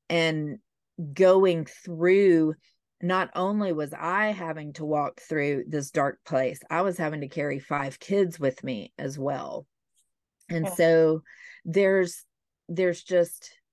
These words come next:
Speaker 1: um, just like what you were saying, there's a, there's a place for us to sit. And I have people tell me all the time, they're like, "I don't even know why I'm complaining to you. I haven't been through anything like what you went through." And I'm like, "Wait, wait, wait. No, no, no.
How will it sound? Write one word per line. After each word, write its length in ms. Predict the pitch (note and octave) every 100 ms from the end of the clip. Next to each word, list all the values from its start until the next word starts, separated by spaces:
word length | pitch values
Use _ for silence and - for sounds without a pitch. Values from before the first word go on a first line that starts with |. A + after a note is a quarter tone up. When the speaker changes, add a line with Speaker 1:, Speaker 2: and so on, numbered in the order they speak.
| _ -
Speaker 1:
um, 320 | D#3+ D3 E3+
just 220 | G3 F#3+
like 180 | G3 G3
what 120 | -
you 120 | E3+
were 80 | E3
saying, 480 | - E3 D#3 D3+ D3
there's 220 | D3+ D3
a, 140 | D3+ A2
there's 260 | F3 E3+
a 60 | E3
place 320 | - E3+ E3
for 160 | - D#3
us 220 | D3+ -
to 120 | -
sit. 500 | C#3 - D#3 D3 - -
And 140 | A3
I 80 | D4+
have 260 | F4+ G4+ -
people 280 | B3 A#3
tell 180 | G#3+ A3
me 120 | G3+
all 100 | G3
the 100 | F#3+
time, 260 | F#3 F#3+ F#3
they're 140 | F#3
like, 260 | F3+ E3+ - - - - - _ -
"I 100 | G#3+
don't 160 | A#3
even 200 | A3 G3+
know 140 | F#3+ F#3
why 160 | F3
I'm 120 | F3
complaining 640 | E3+ E3+ D#3+ F#3 F3 F3 E3+
to 140 | E3+
you. 240 | E3 D#3+ D#3+
I 80 |
haven't 320 | F3 F#3+ F3 E3+
been 140 | E3
through 220 | E3+ D#3 -
anything 440 | F3 E3+ F3 E3
like 200 | D3+ -
what 160 | D3+ -
you 140 | F#3
went 180 | G3+ -
through." 200 | E3 B2
And 100 | E3
I'm 80 | F3+
like, 160 | F#3
"Wait, 220 | G3+ A#3+ B3
wait, 200 | A#3+ G3
wait. 240 | A3 F#3
No, 180 | F#3+ G#3+
no, 140 | A#3 A#3
no. 340 | G#3+ B2+